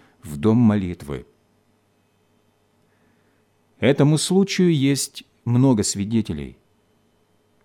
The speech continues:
Трое помолились над ней, и Бог её исцелил. Очень скоро она встала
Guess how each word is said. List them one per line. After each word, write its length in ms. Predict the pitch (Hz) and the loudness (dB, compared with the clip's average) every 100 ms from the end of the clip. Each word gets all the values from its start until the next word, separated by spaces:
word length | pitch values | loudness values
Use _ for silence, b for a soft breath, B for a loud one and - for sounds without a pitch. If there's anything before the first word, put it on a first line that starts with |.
| _ _ _ _ _ _ _ _ _ _ _ _ _ _ | _ _ _ _ _ _ _ _ _ _ _ _ _ _
Трое 360 | - 202 226 208 | 4 6 6 4
помолились 720 | 208 202 196 151 117 113 - | 6 4 6 4 4 2 0
над 180 | 110 104 | -2 0
ней, 360 | 104 98 98 _ _ _ _ _ _ _ _ _ | 0 -2 -6 _ _ _ _ _ _ _ _ _
и 100 | 104 | -4
Бог 360 | 98 117 214 185 | -2 2 2 2
её 360 | 175 143 131 160 | -2 0 0 -2
исцелил. 720 | 135 - - 127 104 80 64 _ _ _ _ _ _ _ _ _ _ _ _ - | -6 -8 -2 0 0 -4 -10 _ _ _ _ _ _ _ _ _ _ _ _ -4
Очень 300 | 123 165 175 | -2 0 0
скоро 520 | - - 208 165 113 | -2 2 2 2 0
она 220 | 120 131 | 0 0
встала 600 | 123 - - 165 190 110 | 0 -6 -2 0 2 0